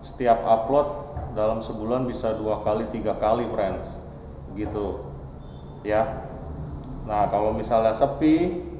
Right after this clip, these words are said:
hanya standar-standar seperti biasa, video-video gue ya paling sebulan, dua bulan lah, gitu ya. <laughs> Gue coba dulu nih yang pertama, oke?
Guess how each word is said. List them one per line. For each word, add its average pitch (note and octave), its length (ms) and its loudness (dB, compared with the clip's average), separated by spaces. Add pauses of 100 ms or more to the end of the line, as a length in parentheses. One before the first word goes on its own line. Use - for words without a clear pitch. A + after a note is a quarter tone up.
(500)
hanya A2+ 320 4
standar-standar A2+ 640 4
seperti - 400 -4
biasa, C3 800 6 (640)
video-video G#2+ 480 -4
gue A#2+ 400 2
ya F2+ 240 2 (240)
paling G#2 320 -4
sebulan, F#2+ 400 -4
dua G2 240 -4
bulan G#2+ 240 -2
lah, - 160 0 (560)
gitu G#2 160 -6
ya. A#2 160 4 (520)
<laughs> - 520 -6
Gue C3 260 6
coba A#2 160 4
dulu B2 320 2
nih G2+ 320 -4
yang F#2 80 -8
pertama, G2 560 0
oke? G2 160 0